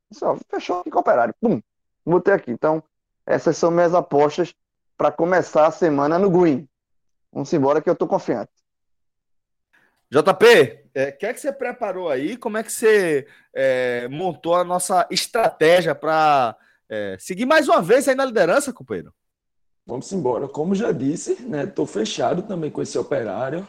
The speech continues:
Speaker 3: assim como o Rodolfo. Eu tinha boas expectativões.
Speaker 2: Começou
Speaker 3: Eu
Speaker 2: mal, viu, João?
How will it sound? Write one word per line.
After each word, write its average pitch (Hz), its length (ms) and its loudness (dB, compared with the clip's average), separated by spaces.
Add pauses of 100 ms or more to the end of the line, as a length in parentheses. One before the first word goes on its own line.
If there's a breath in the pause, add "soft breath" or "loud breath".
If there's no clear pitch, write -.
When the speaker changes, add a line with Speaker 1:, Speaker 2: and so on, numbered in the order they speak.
Speaker 3:
assim 120 380 -12
como 156 180 -12
o 147 40 -10
Rodolfo. 131 680 -4 (420)
Eu - 140 4
tinha 226 260 0
boas 196 280 4
expectativões. 175 1200 -2 (260)
Speaker 2:
Começou 262 360 2
Speaker 3:
Eu 269 60 6
Speaker 2:
mal, 196 220 6
viu, 208 120 -2
João? 147 260 -4